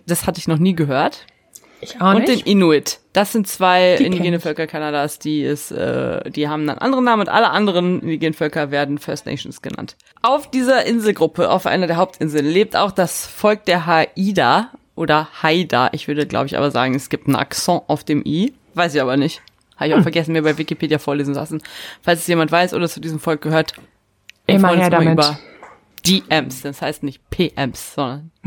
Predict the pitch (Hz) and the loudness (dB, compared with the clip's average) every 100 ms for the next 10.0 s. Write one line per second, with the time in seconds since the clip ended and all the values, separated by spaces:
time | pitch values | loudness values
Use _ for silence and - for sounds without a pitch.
0 | 175 - - - 120 - - _ _ - | -6 -6 -8 -10 -14 -18 -20 _ _ -6
1 | - 190 202 208 196 - 147 156 165 - | 0 4 4 2 0 0 2 2 2 -2
2 | - - _ 233 254 - - _ 208 185 | -16 -20 _ -2 0 -4 -16 _ -8 -8
3 | 180 247 269 277 - 208 208 214 220 208 | -4 -2 0 -2 0 2 2 0 -2 -4
4 | _ _ _ _ - 202 214 214 - 185 | _ _ _ _ 0 2 2 0 -6 -8
5 | 175 - 190 - 190 - 175 180 156 165 | -6 -6 -6 -6 -12 -8 -2 0 0 0
6 | 165 - 143 170 156 127 139 196 - 240 | -4 -4 0 2 2 0 0 0 2 0
7 | 226 - - 185 196 196 - 165 170 190 | 0 -4 -2 0 2 0 -4 -6 -2 0
8 | 196 180 170 175 190 180 175 180 156 - | 2 2 4 2 2 2 0 -2 -2 2
9 | 277 240 147 147 143 - - 156 180 | 4 4 2 0 -2 -4 -6 -2 -4